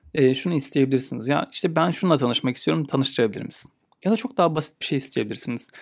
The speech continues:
Birisiyle yemek yerken, "Ya tuzu atır mısın?" demek bile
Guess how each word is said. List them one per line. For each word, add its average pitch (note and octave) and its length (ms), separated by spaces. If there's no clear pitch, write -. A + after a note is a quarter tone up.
Birisiyle F3 600
yemek D#3+ 340
yerken, D3+ 400
"Ya C#3 180
tuzu D3 320
atır C#3+ 200
mısın?" B2 360
demek C#3 340
bile A2 240